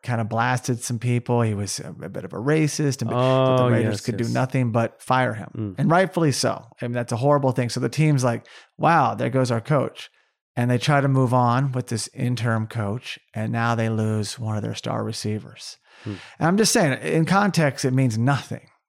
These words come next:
Speaker 1: But at the same time, just for right now, my heart kinda goes out for anybody who was a friend of Ruggs is just, like,
Speaker 2: Sure.
Speaker 1: devastated.
Speaker 2: Well, there's a ripple effect.
Speaker 1: Totally.
Speaker 2: What is it? The butterfly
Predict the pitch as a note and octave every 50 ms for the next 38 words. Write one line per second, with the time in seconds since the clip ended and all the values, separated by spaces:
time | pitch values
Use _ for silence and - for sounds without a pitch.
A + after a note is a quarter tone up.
0 | _ - - B2+ A#2+ - B2 - - C#3+ C3+ C3 B2 C3 B2 A#2 G#2+ G2+ B2+ A#2
1 | - - - - A#2+ A#2 A#2+ B2 A#2 A2+ - B2 C3+ C3+ C3 A#2+ A#2+ A#2 A2 G#2+
2 | A2 - _ - - _ _ _ _ _ _ _ _ - C#3+ A2+ A#2 G#2+ G#2 C3
3 | C3 - - - B2+ A#2 A#2 A2 A#2+ A#2+ A2+ G#2+ A#2+ A2+ A2 - - - G#2+ G2+
4 | - C3+ C#3+ D3 C#3 C#3+ C#3 C3+ B2+ A#2+ - B2 A#2 A#2 A#2 A2+ A2+ A2+ A2 G#2
5 | G#2 G2+ - - D3+ D3+ D3+ D3 B2+ A2+ F2+ F#2+ F#2+ F#2 G#2 G#2 G#2 - - G#2+
6 | G#2+ - A2 A2 - - G#2 G2+ G2 - - - _ _ - - - - B2+ B2+
7 | B2 A#2+ G#2 A2 G#2+ - - - F2+ E2+ D#2+ - - - - - E3+ F3 E3 E3
8 | E3 D3 E3 A#3+ - - F3 C#3+ A#2+ - - B2+ F#2+ - _ _ _ - - E3
9 | G3 G#3+ D#3 B2 - F2+ - A#2 D#3 F#3+ G3 G3 F#3 D3+ C3+ A2+ D3+ D#3 E3+ D#3
10 | - F3+ E3+ D#3+ D#3+ E3